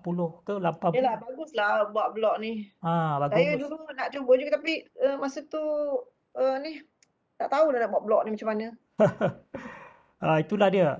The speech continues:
Speaker 1: Ah, tapi, ah, bila saya tengok balik ya, Dato' Zailah dan, ah, rakan-rakan semua ya, semua benda yang saya buat ni sebenarnya memberikan saya suatu kelebihan. Ya,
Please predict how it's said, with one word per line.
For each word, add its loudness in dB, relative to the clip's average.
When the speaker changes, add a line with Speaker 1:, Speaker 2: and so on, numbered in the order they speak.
Speaker 1:
Ah, 6
tapi, 2
ah, 0
bila 0
saya 2
tengok -2
balik 2
ya, -2
Dato' -10
Zailah 0
dan, -4
ah, -4
rakan-rakan -2
semua -4
ya, -8
semua 0
benda 2
yang 4
saya 4
buat 2
ni -8
sebenarnya -4
memberikan 0
saya 2
suatu -4
kelebihan. 2
Ya, 0